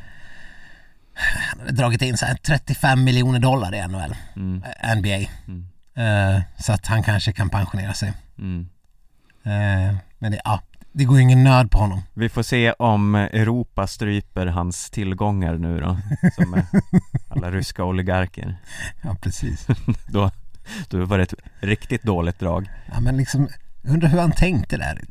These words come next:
Speaker 1: För han hade informerat sina sponsorer, det var så här Vitamin Wells-märket Nocco.
Speaker 2: Mm.
Speaker 1: Och de hade, han hade sagt det här till dem på söndagen. Bara, "Ah, jag, jag tänkte skriva på för Moskva här mitt under brinnande krig.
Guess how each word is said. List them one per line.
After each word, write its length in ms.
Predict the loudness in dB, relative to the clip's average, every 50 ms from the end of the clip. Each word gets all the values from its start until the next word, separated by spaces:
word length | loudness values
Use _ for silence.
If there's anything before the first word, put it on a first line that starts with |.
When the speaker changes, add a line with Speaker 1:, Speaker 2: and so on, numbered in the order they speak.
| -10 -12 -12 -12 -14 -12 -12 -12 -14 -16 -18 -8 -2
Speaker 1:
För 80 | 0
han 60 | 2 2
hade 160 | 2 2 2
informerat 680 | 2 4 4 6 6 6 4 4 4 6 4 4 4 2
sina 540 | 0 2 4 4 4 4 4 4 2 2 0 -2 -4
sponsorer, 680 | -2 -2 -2 -2 0 0 0 0 2 2 0 0 -2
det 60 | 0
var 200 | 0 0 2 2
så 60 | 2 2
här 140 | 2 2 2
Vitamin 480 | 0 0 0 -2 0 2 2 2 4
Wells-märket 1700 | 2 2 2 2 2 2 2 2 2 0 -2 -2 -6 -8 -8 -8 -10 -10 -12 -8 -6 -6 -4 -2 0 2 2 4 2 2 2 0 -4 -2
Nocco. 580 | 0 2 2 2 0 -2 -12 -18 -10 -8 -8 -8 -8 -12 -16 -14
Speaker 2:
Mm. 240 | -10 -8 -8 -8 -10 -12
Speaker 1:
Och 160 | -10 -4 0
de 160 | 2 4 6
hade, 500 | 6 4 4 2 0 0 0 0 -2 -2 -6 -10 -8 -2
han 120 | 0 4
hade 120 | 4 4
sagt 220 | 6 6 4 4 4
det 60 | 4
här 100 | 4 4
till 140 | 4 2 0
dem 160 | 0 2 0
på 80 | 0 0
söndagen. 420 | 0 -2 -2 -4 -6 -8 -10 -8
Bara, 120 | -6 -4
"Ah, 160 | -2 -2 0 0
jag, 340 | 0 0 0 0 0 0
jag 120 | 0 2 2
tänkte 260 | 2 2 2 -2 -4
skriva 220 | -2 -2 -2 -2 0
på 140 | 0 0 -2
för 100 | 0 0
Moskva 540 | 0 0 0 -2 -2 0 2 4 6 6 6
här 460 | 6 4 4 2 2 2 2 2 2
mitt 240 | 2 0 0 -2 -2
under 160 | -2 -2 -2
brinnande 360 | -2 0 0 0 0 -2 -2
krig. 360 | -4 -4 -4 -4 -4 -4 -6